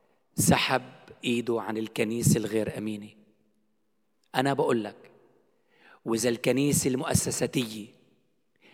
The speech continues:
الموجودة بأيامنا، اسمع، اسمع، إذا الكنيسة المؤسساتية،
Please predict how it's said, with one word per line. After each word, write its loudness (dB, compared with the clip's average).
الموجودة 2
بأيامنا، 0
اسمع، 6
اسمع، 6
إذا 2
الكنيسة 6
المؤسساتية، 4